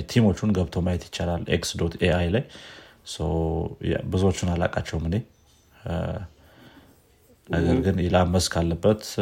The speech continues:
Speaker 1: እንዲሁም ሌሎች ሰዎች አሉ። ያ፣ እስቲ እንግዲህ ም-፣ ምን አይነት ፕሮዳክት ይዘው እንደሚወጡ እናያለን።
Speaker 2: ያ፣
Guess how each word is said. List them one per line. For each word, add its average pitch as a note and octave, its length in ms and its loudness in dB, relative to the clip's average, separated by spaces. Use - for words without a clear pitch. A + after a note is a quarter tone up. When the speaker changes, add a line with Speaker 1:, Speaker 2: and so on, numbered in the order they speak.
Speaker 1:
እንዲሁም F2 360 0
ሌሎች E2 260 -2
ሰዎች E2 320 -6
አሉ። E2+ 180 -2
ያ፣ G#2+ 120 6
እስቲ - 240 -16
እንግዲህ F#2+ 320 2
ም-፣ F2 280 -2
ምን F2+ 160 0
አይነት E2+ 220 2
ፕሮዳክት E2+ 340 -2
ይዘው E2+ 200 -4
እንደሚወጡ E2 420 -2
እናያለን። E2+ 460 -4
Speaker 2:
ያ፣ D3+ 140 -2